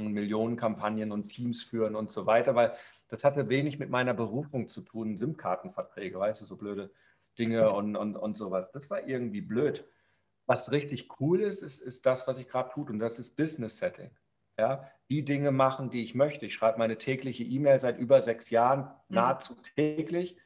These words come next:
Speaker 1: und da drin schreibe ich, was ich möchte. Und, äh, da drücke ich mich aus, inklusive aller Rechtschreibfehler, die jeder Leser behalten kann.
Speaker 2: <laughs>
Speaker 1: Ja, weil, ähm, umso besser, wenn der Professor Doktor Doktor schreibt, also unmöglich, der Rechtschreibfehler, dann schmeiße ich den gleich aus meiner Liste raus.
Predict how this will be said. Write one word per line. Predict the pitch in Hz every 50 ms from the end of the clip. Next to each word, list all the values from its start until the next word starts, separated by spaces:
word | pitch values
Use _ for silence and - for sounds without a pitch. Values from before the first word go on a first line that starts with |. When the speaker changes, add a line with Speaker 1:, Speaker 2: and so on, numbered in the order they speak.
| _ _ _ _ _ _ _
Speaker 1:
und | - 120
da | 131
drin | 117 - 147 139
schreibe | - 135 131 123 135
ich, | 120 -
was | 135 127 123
ich | 120 120
möchte. | 156 165 160 - - 95 92 - _ _ _ _ _ _ _ _ _ _ _ _ _ _ _ _ _ _ _ _ _ _ _ _ _
Und, | 120 120 123 120 117 117 120 117 113 127
äh, | 117 110 110 135 135
da | - -
drücke | 135 - 143 139 143
ich | 127 104
mich | 110 104 92 -
aus, | - - - - - - -
inklusive | 139 151 139 139 131 - 127 127 123 - - - -
aller | 135 139 127 123
Rechtschreibfehler, | 139 135 - - 117 110 - - 101 92 95 95
die | 98 101
jeder | 98 107 110 107 107
Leser | 107 107 107 117 110
behalten | - 107 110 151 147 - -
kann. | - - - - - - -
Speaker 2:
<laughs> | 196 196 - - - 202 - - _ _ _ -
Speaker 1:
Ja, | 110 120 131 - - _ _ _
weil, | - 107 107 107 107 110 110 110 - -
ähm, | 110 104 101 104 104 104 107 - -
umso | 127 139 135 135 117
besser, | 139 139 135 - 110 -
wenn | 104 98
der | 98
Professor | - - - - - 117 113 117 110
Doktor | 95 113 110 - - 98
Doktor | 120 120 117 - 127 120 113 110
schreibt, | - - - 107 110 110 - -
also | - 110 - 123
unmöglich, | 117 117 113 110 117 120 120 - 120 -
der | 113 98
Rechtschreibfehler, | 104 110 107 - - 117 110 - 120 120 117 117
dann | 110 107
schmeiße | - - - 107 107 104 - -
ich |
den | - 107
gleich | 104 117 107 107
aus | 110 -
meiner | 123 123 127 139
Liste | 160 208 202 - - 107
raus. | 87 85 - - - - - _